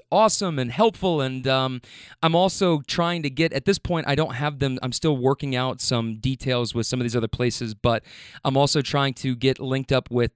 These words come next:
a hot dog place because hot dogs are really, really popular. Portillo's is the one that everybody knows, but really pe-, people, like, go there for the cake shake more than the hot dogs, I think. Um, but I'm trying to link up with one of these really authentic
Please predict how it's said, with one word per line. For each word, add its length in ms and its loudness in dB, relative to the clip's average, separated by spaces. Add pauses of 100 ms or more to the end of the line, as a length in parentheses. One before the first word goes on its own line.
a 300 0 (200)
hot 260 0
dog 220 0
place 380 -4
because 360 -4
hot 280 -2
dogs 280 0
are 120 -2
really, 360 2
really 180 -2
popular. 560 -2 (320)
Portillo's 560 4
is 120 0
the 60 2
one 200 -2
that 100 0
everybody 400 4
knows, 460 6 (320)
but 140 6
really 260 0
pe-, 160 -2 (100)
people, 380 0
like, 220 -4
go 160 4
there 100 2
for 140 -2
the 60 -4
cake 340 -2
shake 340 -4
more 180 0
than 140 -6
the 60 -4
hot 260 -4
dogs, 340 -4
I 80 -4
think. 380 -6 (480)
Um, 680 0
but 120 4
I'm 100 2
trying 440 -2
to 460 0 (720)
link 300 2
up 140 6
with 100 0
one 160 2
of 60 2
these 240 2
really 280 2
authentic 760 0